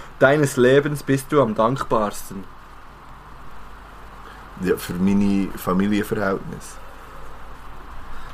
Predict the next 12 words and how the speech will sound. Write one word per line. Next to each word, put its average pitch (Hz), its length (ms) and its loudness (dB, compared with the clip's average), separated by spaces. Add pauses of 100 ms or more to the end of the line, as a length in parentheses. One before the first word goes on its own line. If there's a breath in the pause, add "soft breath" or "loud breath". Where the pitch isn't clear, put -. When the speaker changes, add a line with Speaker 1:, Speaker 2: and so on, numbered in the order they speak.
Speaker 1:
Okay. 113 420 4 (1160)
Ja, 101 300 4
das - 100 -10
ist - 140 -10
gut. 107 260 0 (200)
Ich 117 200 2
sicher 120 300 2
noch 113 260 2
für 101 480 0
stabil 113 380 -2
Kollegenkreis. 107 1000 -4 (160)
Speaker 2:
Mhm. 110 260 -12